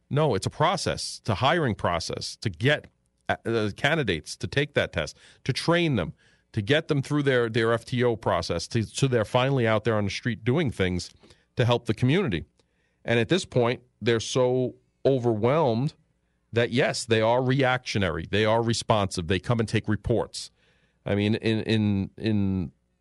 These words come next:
San Diego, if your car's broken into, they don't even come anymore. It, that's, that's how everyday occurrence that is. They'll give you a report number over the phone,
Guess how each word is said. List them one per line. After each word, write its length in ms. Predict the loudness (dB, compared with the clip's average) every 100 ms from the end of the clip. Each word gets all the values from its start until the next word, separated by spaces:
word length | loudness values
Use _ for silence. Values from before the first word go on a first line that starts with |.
| _ _ -10
San 280 | -2 0 2
Diego, 640 | 2 2 2 2 2 -2 _ _ -6
if 140 | 0
your 120 | 0
car's 400 | 0 2 2 0
broken 360 | 2 0 2 0
into, 220 | 0 0
they 120 | 0
don't 140 | 2 0
even 160 | -2
come 260 | -2 0 0
anymore. 400 | 0 -2 -4 -12 _ _ _
It, 160 | -4 -2
that's, 300 | -2 -2 -2
that's 280 | 0 0 2
how 160 | 0
everyday 460 | 2 0 2 2 0
occurrence 440 | 0 0 0 0
that 200 | 0 0
is. 340 | 0 -2 -6 -14 _ _ _ _ _ _ _ _ _ _ _ -4
They'll 460 | 0 2 2 0
give 200 | 0 0
you 140 | 2 2
a 60 |
report 420 | 2 2 2 2
number 240 | 2 2 2
over 140 | 2
the 80 | -2
phone, 360 | 0 0 0